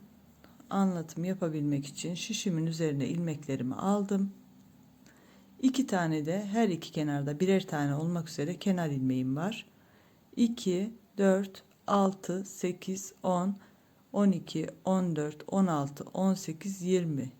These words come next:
yirmi iki, yirmi dört, yirmi altı, yirmi sekiz, otuz, otuz iki. Dediğim gibi otuz ikinin iki tanesi kenar ilmeği, otuz tanesiyle modelimizi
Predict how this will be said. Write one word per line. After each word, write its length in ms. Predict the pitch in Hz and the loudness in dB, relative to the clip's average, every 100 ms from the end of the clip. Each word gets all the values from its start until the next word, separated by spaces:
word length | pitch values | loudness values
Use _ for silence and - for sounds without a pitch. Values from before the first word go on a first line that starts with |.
| _ | _
yirmi 360 | 185 190 190 180 | 2 2 2 0
iki, 220 | 165 160 | -4 -6
yirmi 420 | 156 170 170 160 | -2 -2 -2 -2
dört, 340 | 147 139 - 170 | -2 -4 -6 -6
yirmi 300 | 175 175 165 | -2 0 0
altı, 400 | 147 143 - 151 | 0 -4 -6 -4
yirmi 300 | 165 170 151 | -2 -2 -2
sekiz, 460 | - 143 - - - | -6 -8 -8 -14 -6
otuz, 480 | 175 - 214 233 - - - - - _ | -6 -4 -4 -4 -8 -20 -20 -20 -20 _
otuz 380 | 208 202 196 175 | -2 0 0 -2
iki. 300 | 143 135 135 - - _ _ | -6 -8 -8 -10 -20 _ _
Dediğim 380 | 294 247 226 165 | 4 6 6 4
gibi 160 | 156 156 | 0 0
otuz 320 | 226 220 190 | 0 0 -4
ikinin 560 | 170 156 170 233 262 - - _ - | -4 -4 0 2 0 -6 -20 _ -2
iki 260 | 269 233 | 0 0
tanesi 480 | 220 175 151 143 - | 0 2 2 0 -2
kenar 300 | 208 220 233 | 0 4 4
ilmeği, 400 | 240 233 233 240 | 6 8 8 6
otuz 360 | - 262 - - | 4 0 -2 -2
tanesiyle 840 | 196 170 160 160 160 156 208 254 - - _ _ _ _ _ | 2 2 0 -2 -4 0 0 -2 -8 -20 _ _ _ _ _
modelimizi 720 | 233 190 190 160 160 - 214 | 2 4 4 4 -2 -2 -4